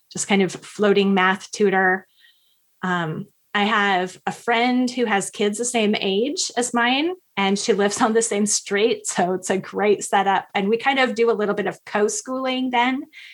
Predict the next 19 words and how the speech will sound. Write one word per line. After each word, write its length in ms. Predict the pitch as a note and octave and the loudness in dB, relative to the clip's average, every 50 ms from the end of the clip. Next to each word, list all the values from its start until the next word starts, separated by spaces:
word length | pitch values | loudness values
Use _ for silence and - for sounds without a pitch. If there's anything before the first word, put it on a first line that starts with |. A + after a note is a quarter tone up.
| - _ _ | -20 _ _
two 120 | - C#4 | -2 0
or 100 | B3 B3 | 0 0
three 180 | B3 B3 C4+ B3+ | 0 0 -2 -2
times 300 | B3+ B3+ A#3+ A#3+ A#3+ A#3+ | 0 2 2 2 2 2
a 60 | B3+ B3 | 0 0
week, 340 | B3+ C4 D4 C#4+ - - - _ _ - - - - - _ _ _ | 2 0 -2 -2 -4 -16 -20 _ _ -20 -20 -20 -20 -20 _ _ _
where 580 | G3+ G3 G#3+ G3+ G#3 G#3 G3+ G3+ G3 G3 F#3 G3 | -2 0 2 2 4 4 4 4 2 2 0 0
we 100 | A3 G#3 | 0 0
split 500 | G#3 - - - - - A3+ A#3 A3+ - | 2 0 -2 -2 -2 0 0 0 0 0
the 100 | - - | -4 -2
age, 720 | - G3+ G3+ G#3 G#3+ G#3+ G#3 G#3 - - - - - - - _ _ _ _ | 0 0 2 2 2 2 0 -2 -2 -2 -2 -4 -6 -10 -16 _ _ _ _
ages 380 | A3 A3+ A3+ G#3 A#3+ B3 A#3+ B3 | 0 0 4 4 2 2 2 -2
of 100 | G3+ - | -2 -2
the 80 | G#3+ | -4
kids. 500 | G#3 - A3+ A3 A3 G#3+ G#3+ - - - - | -2 0 0 0 0 0 -2 -4 -6 -6 -4
So 120 | - G3 | -2 0
younger 460 | G3 G3+ G3 G3+ G3+ G3+ G#3 G#3 A3+ A3 | 2 2 4 4 4 2 4 2 0 0
kids 420 | - - A#3+ A#3+ A#3 G#3+ - - | 2 2 2 2 2 0 -2 -2
get 380 | - - G#3 G#3+ G#3+ A3 - | 0 2 2 4 2 2 0